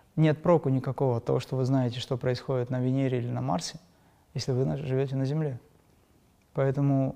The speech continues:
отработайте земное существование, и дальше уже будете знать, как двигаться и куда двигаться. А так, да, существует очень много планет,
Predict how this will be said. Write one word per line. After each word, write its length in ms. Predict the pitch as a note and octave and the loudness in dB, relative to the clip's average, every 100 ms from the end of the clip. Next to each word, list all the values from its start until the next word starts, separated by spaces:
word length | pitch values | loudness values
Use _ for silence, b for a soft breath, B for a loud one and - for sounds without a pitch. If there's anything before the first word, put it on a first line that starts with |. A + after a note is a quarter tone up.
| - | -4
отработайте 640 | D3 C#3+ C#3+ E3 F#3 E3+ C#3+ | -4 2 4 4 2 0 2
земное 500 | C#3+ C#3+ C3+ A#2+ B2 - | 2 4 2 0 -6 -12
существование, 680 | - - - C3+ B2+ A#2+ | -10 -8 -4 -4 -2 -2
и 40 | A#2+ | 0
дальше 500 | B2 C#3 - D#3 C3 - b b b _ | 2 2 0 -8 -10 -14 b b b _
уже 180 | - B2+ | -4 -2
будете 380 | B2+ C3+ C3 C3+ | 0 0 0 -2
знать, 260 | C3+ D3 - | 0 0 -2
как 260 | C3+ B2+ | -4 -2
двигаться 480 | B2 C#3 C3+ - C#3 - _ - | -2 -2 -4 -8 -12 -16 _ -14
и 60 | |
куда 260 | - C#3 C#3 | -8 -6 -4
двигаться. 420 | B2+ A#2+ B2+ - - _ _ b b b b b b b _ | -4 -6 -8 -16 -20 _ _ b b b b b b b _
А 120 | - C3 | -2 2
так, 260 | G3 G3+ | 4 6
да, 160 | E3+ G#3 | 6 6
существует 680 | G#3 C#3 C#3+ - E3 G3 C3+ | 4 -4 -4 0 2 2 2
очень 240 | B2 C#3+ | 0 0
много 220 | C#3+ B2+ | 2 0
планет, 540 | A#2+ C3+ C3+ E3 - | 0 0 2 0 -2